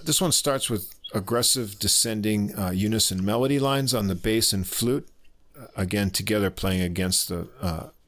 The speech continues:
the band. Uh, there's a lot of tricky rhythmic play in the lines. Uh, Hernandez comes up for a solo here that kind of ends in a sort of uncharacteristic, uh,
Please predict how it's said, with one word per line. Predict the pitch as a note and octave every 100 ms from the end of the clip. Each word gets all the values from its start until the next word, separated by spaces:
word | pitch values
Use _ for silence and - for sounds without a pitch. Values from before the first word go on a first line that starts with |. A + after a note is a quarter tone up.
| _ -
the | E2+
band. | E2 F#2 G#2 G2+ - - - - -
Uh, | G2 F2+
there's | F#2+ G2+
a |
lot | B2 E3
of | -
tricky | - - D3 C#3 C3+ - -
rhythmic | G2+ A2+ A#2+ A#2+ -
play | B2 A2+ A2+ C3 -
in | G#2+ F#2+
the | F#2
lines. | F#2 G2+ A2 A#2 B2 - - - - - -
Uh, | G2+
Hernandez | F#2 B2+ C3+ D3 -
comes | C#3 A#2
up | A#2+ A#2 - _
for | - - G#2 G2 -
a | F#2 - - -
solo | - - A#2+ A2+ A2+ A2 A2+ -
here | - - C#3 C3 B2+ - -
that | A#2+ G#2 -
kind | - G#2
of | F#2 -
ends | A2 G#2+ G2 - -
in | G#2 F2+
a | F2+ G2 - - - - _ - -
sort | - A2+
of | F2 -
uncharacteristic, | G#2+ G#2+ - G2 F#2 G#2 G2+ - - - - - - - - - -
uh, | F2+ E2+